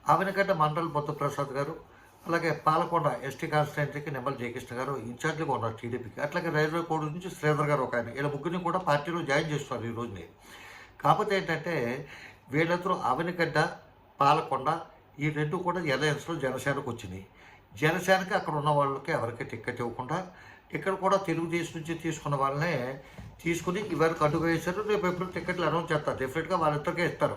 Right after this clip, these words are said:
మండల బుట్ట ప్రసాద్ గారికేమో అవనిగడ్డ అని, ఆ జయకృష్ణ గారికేమో పాలకొండ ఇస్తారు. కాకపోతే ఏంటంటే ఇది ఎప్పుడు ప్రారంభమైందంటే తెలంగాణలో బీజేపీ అభ్యర్థి, బీజేపీ అలయన్స్‌లో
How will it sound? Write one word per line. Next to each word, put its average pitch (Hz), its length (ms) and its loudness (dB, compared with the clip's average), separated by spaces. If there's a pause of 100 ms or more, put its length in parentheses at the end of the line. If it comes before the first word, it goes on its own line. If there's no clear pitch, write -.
(120)
మండల 127 200 -2
బుట్ట 139 260 -2
ప్రసాద్ 139 380 0
గారికేమో 123 380 -2
అవనిగడ్డ 131 440 0
అని, 165 220 -2 (520)
ఆ 151 100 12
జయకృష్ణ 151 500 2
గారికేమో 147 320 2
పాలకొండ 135 440 4
ఇస్తారు. - 480 -4 (500)
కాకపోతే 190 340 4
ఏంటంటే 185 280 -2
ఇది 156 120 -2
ఎప్పుడు 156 220 0
ప్రారంభమైందంటే 180 760 2
తెలంగాణలో 175 880 2 (960)
బీజేపీ 196 520 2
అభ్యర్థి, 139 720 0 (200)
బీజేపీ 165 640 0 (460)
అలయన్స్‌లో 135 760 2